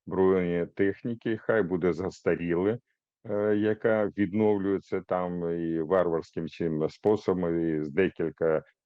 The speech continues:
з цих полій, які ви у них там за Уралом, е, значить, одну, ну, так чи інакше, є можливість накопичення. І таким чином,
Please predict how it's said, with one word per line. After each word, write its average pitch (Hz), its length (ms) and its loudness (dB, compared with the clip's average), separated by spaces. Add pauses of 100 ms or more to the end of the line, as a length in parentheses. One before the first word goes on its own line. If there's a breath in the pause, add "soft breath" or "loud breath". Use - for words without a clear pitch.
(140)
з - 160 -20
цих 87 200 -2
полій, 85 560 0
які 82 300 -2
ви 82 200 0
у 80 40 -2
них 80 260 -4
там 78 220 -2
за 78 120 0
Уралом, 98 440 2
е, 92 1000 -4
значить, 90 540 -4
одну, 98 580 2
ну, 101 200 -2
так 107 240 -2
чи - 160 -6
інакше, 110 420 -2
є 101 260 0
можливість 95 640 -2
накопичення. 80 840 -4
І - 100 -8
таким 107 320 0
чином, 131 400 2